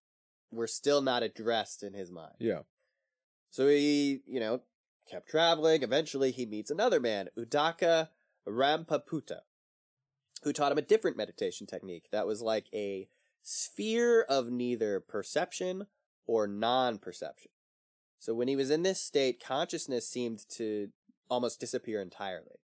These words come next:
Speaker 2: Mm-hmm.
Speaker 1: As before, he took to the meditation technique very quickly, very successfully. This man, Udaka, was so impressed with how quickly he took to the practice. Udaka wanted to become a disciple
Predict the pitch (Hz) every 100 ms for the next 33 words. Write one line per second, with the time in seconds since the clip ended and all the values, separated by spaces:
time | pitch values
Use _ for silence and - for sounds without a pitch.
0 | - 104 175 - _ _ _ _ _ _
1 | _ _ _ _ _ _ - 131 131 160
2 | 113 85 85 127 - - 101 95 - 107
3 | 98 - 95 95 92 95 - 92 - 87
4 | - 95 - 92 - 92 104 - 110 -
5 | 92 90 135 _ - 90 95 - - 90
6 | - 82 82 90 _ _ _ _ 101 123
7 | 294 - 139 117 104 90 95 - 104 120
8 | 165 - 98 95 - _ _ - 135 135
9 | - - 180 196 240 226 175 131 - 139
10 | 110 92 - - 113 110 - 117 117 -
11 | 123 - 113 107 110 101 - 101 - 92
12 | - 95 92 104 98 - _ _ _ 123
13 | 143 180 - 151 139 139 127 123 - 143
14 | 127 127 120 - 147 170 165 117 82